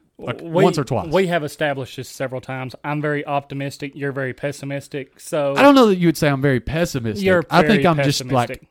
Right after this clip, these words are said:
Speaker 1: I think I'm very
Speaker 2: You're
Speaker 1: re-, I think I'm
Speaker 2: pessimistic.
Speaker 1: very
Speaker 2: You're
Speaker 1: realistic.
Speaker 2: pessimistic.
Speaker 1: I think I'm very realistic. So anyways, let's
Speaker 2: Pessimistic.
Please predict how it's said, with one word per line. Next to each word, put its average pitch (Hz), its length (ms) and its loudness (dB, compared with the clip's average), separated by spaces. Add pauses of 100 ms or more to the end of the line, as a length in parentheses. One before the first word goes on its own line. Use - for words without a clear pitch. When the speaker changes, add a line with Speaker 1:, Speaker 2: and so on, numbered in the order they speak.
(100)
Speaker 1:
I 151 100 0
think 175 180 0
I'm 139 80 -2
very 127 160 0
Speaker 2:
You're 165 120 4
Speaker 1:
re-, 139 160 6
I - 40 8
think - 100 -4
I'm 131 80 -4
Speaker 2:
pessimistic. 175 300 0
Speaker 1:
very 156 180 4
Speaker 2:
You're 113 80 -2
Speaker 1:
realistic. 151 500 6
Speaker 2:
pessimistic. 127 600 -6 (260)
Speaker 1:
I 143 40 -6
think 190 120 -2
I'm 165 60 -6
very 156 200 0
realistic. 123 600 -4 (680)
So 196 160 0
anyways, 165 280 2
let's 190 140 2
Speaker 2:
Pessimistic. 160 300 0